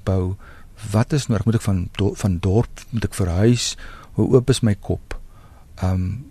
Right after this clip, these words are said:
maar jy gaan groei deur die ongelukkigheid. Jy kan of groei, of jy kan ondergaan. Dis die twee keuses wat jy in, inherent het, in terme van ongelukkigheid.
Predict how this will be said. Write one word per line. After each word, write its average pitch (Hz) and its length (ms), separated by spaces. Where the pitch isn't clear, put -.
maar 101 260
jy 104 180
gaan 104 240
groei 101 520
deur 98 200
die 98 100
ongelukkigheid. - 600
Jy 110 60
kan 127 160
of 208 180
groei, 165 460
of - 160
jy 123 100
kan 110 140
ondergaan. 95 520
Dis 110 140
die 113 100
twee 110 180
keuses 98 380
wat 98 180
jy - 240
in, - 200
inherent 98 480
het, - 260
in 101 120
terme 95 240
van 95 200
ongelukkigheid. - 760